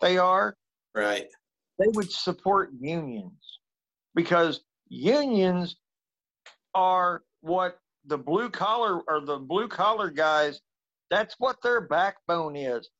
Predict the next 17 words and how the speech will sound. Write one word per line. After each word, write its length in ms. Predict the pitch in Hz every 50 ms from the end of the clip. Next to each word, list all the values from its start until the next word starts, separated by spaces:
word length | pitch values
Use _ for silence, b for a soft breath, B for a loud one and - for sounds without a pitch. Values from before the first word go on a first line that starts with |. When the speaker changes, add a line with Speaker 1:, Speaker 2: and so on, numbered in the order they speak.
| _ _ -
Speaker 1:
is 200 | 185 190 180 151
a 60 | 147
union. 540 | 143 139 160 190 214 202 175 143 123 117 104 _ _ _ _ -
If 200 | - 165 - -
you 140 | 147 202 254
don't 260 | 269 302 311 294 -
have 220 | 202 214 220 226 208
a 80 | 196
union 560 | 180 160 156 170 180 214 214 208 190 170 156 147
guy 440 | 147 147 143 139 139 135 131 131 - _ -
in 140 | 156 160 151
a 60 | 139 135
large 480 | 131 127 127 147 160 175 185 165 - -
company, 640 | - 147 151 156 151 - 185 185 196 202 208 185 180 _ _ _ _ _ _ _ _ _ _ _ _ _ _ _ _ _ _ _ _ _ _ _ _ _ _ _ _ _ _ _ _ _
you're 220 | - 147 180 240 254
in 60 | 214
trouble. 460 | - 151 165 180 202 175 160 117 -